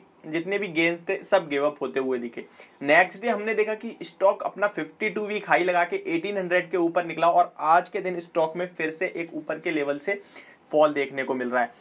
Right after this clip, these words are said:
तो इस फॉल में आपके लिए क्या होनी चाहिए रणनीति?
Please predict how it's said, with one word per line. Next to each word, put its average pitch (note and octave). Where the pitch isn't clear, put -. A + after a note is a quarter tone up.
तो B3
इस A#3+
फॉल G3+
में A3+
आपके F3
लिए G3+
क्या G3+
होनी F3
चाहिए F3+
रणनीति? C3+